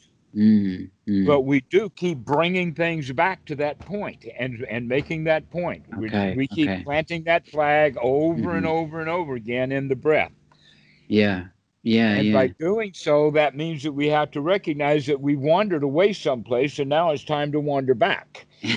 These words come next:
Speaker 1: Yeah.
Speaker 2: And so that's what gives them the idea of the background thoughts,
Speaker 1: Yeah.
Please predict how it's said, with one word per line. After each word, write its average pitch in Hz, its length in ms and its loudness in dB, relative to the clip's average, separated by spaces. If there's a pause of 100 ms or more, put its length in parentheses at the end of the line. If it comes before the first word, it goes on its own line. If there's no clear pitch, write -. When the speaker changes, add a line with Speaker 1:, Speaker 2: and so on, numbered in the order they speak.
Speaker 1:
Yeah. 110 340 0
Speaker 2:
And - 160 -2
so 147 140 -2
that's 156 320 0
what 160 200 -2
gives 151 280 -2
them 151 180 -6
the 143 160 0
idea 139 480 2
of 123 80 -2
the 120 80 0
background 113 680 -2
thoughts, 98 340 -2
Speaker 1:
Yeah. 104 240 -4